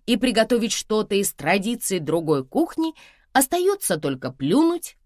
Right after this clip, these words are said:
и выбросить. Когда мой будущий муж пришел ко мне в гости на первый романтический ужин, я сварила ризотто с морепродуктами по рецепту из женского журнала.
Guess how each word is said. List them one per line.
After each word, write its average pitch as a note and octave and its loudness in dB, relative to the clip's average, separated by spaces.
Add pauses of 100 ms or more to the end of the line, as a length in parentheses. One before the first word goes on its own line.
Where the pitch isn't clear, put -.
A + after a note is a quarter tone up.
(120)
и F#3 0
выбросить. C3+ -6 (800)
Когда A#3+ 2
мой E4 0
будущий B3 -2
муж A#3+ -2
пришел E3+ -4
ко D3+ -4
мне D3 -2
в B2 -8
гости E3 -2
на C#3+ -2
первый E3 -4
романтический D3 -4
ужин, F#3 -4 (560)
я A3 4
сварила D#4 2
ризотто C#4 -2
с - -4
морепродуктами A#3 -2 (260)
по G3 0
рецепту D4+ 2
из A3+ 0
женского F3+ -4
журнала. C3 -6